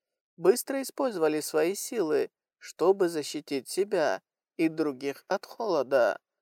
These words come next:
Но это не сильно помогало. Шиян встал, и у него возникли кое-какие мысли. Ему все еще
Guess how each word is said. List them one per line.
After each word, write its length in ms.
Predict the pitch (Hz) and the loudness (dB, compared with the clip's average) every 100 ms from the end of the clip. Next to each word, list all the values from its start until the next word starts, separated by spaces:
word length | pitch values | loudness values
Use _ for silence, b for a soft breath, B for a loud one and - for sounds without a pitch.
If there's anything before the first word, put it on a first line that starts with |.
| _ _ _ _ - | _ _ _ _ -14
Но 240 | 156 151 | -4 0
это 260 | 147 143 151 | 0 0 -4
не 120 | 185 | -6
сильно 400 | - 214 165 147 | -2 0 2 0
помогало. 840 | 147 147 196 214 180 135 120 76 - _ _ _ _ _ _ _ _ _ | 0 -2 -2 0 0 0 -4 -6 -14 _ _ _ _ _ _ _ _ _
Шиян 500 | - 156 151 135 160 | -8 -2 0 -2 -4
встал, 540 | - - 208 147 110 _ _ _ _ - | -8 -2 2 2 -2 _ _ _ _ 2
и 100 | 170 | 2
у 80 | |
него 360 | 151 139 135 185 | 2 0 4 4
возникли 640 | 190 175 165 160 - 156 | 6 4 0 -8 -4 -4
кое-какие 680 | 147 147 131 143 120 - 147 | 0 2 2 0 -6 -6 -10
мысли. 720 | 190 208 180 - 131 98 - _ _ _ _ _ _ _ _ - | -8 -8 -8 -4 -4 -4 -6 _ _ _ _ _ _ _ _ -10
Ему 300 | 147 143 131 | -6 -4 -4
все 300 | - - 160 | -6 -2 0
еще 420 | 156 - 156 | 0 -2 -4